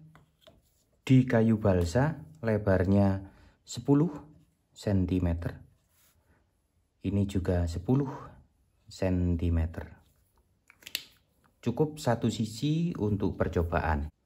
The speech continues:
Pertama, kita amplas dulu menggunakan amplas kasar, grade-nya tiga ratus, kemudian bisa menggunakan, kita turunkan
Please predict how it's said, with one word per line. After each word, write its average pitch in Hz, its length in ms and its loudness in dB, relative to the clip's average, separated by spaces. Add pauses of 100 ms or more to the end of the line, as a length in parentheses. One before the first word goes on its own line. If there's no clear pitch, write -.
(800)
Pertama, 117 640 0
kita 104 400 0
amplas 101 400 0
dulu 101 320 0
menggunakan 87 640 0
amplas 87 400 -2
kasar, 123 800 -4
grade-nya 87 480 -2
tiga 82 320 -6
ratus, 110 720 -4 (400)
kemudian 90 800 0
bisa 87 320 -2
menggunakan, 82 880 0
kita 82 320 -4
turunkan 85 560 -4